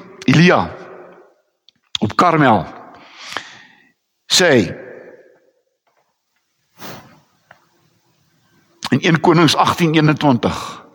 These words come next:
"Hoe lank wil julle op twee stoele sit?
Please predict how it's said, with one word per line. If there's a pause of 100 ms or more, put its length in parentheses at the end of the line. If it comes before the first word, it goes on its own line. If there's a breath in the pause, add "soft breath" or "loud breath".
(340 loud breath)
"Hoe
lank (300 loud breath)
wil
julle
op
twee
stoele
sit?